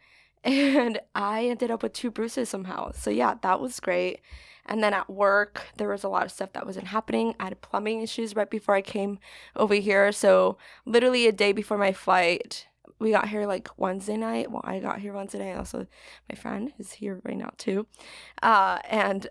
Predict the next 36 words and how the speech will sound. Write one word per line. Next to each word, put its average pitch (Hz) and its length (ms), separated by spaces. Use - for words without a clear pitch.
uh, 190 460
yeah, 214 320
so 208 500
that 226 200
was 269 180
really 240 200
fun 208 200
to - 80
deal 190 260
with. 185 340
But 196 180
anyway, 190 560
as 208 180
you 220 80
all 196 120
know, 190 240
I 185 80
know 208 140
this 214 180
is - 100
old 190 200
news. 185 380
Instagram, 190 540
Facebook 185 420
went 180 220
down. 180 440
That 185 160
was 196 180
great. 180 380
Mercury 190 440
also 185 220
likes 185 220
to 190 80
fuck - 240
with 190 100
technology. 190 680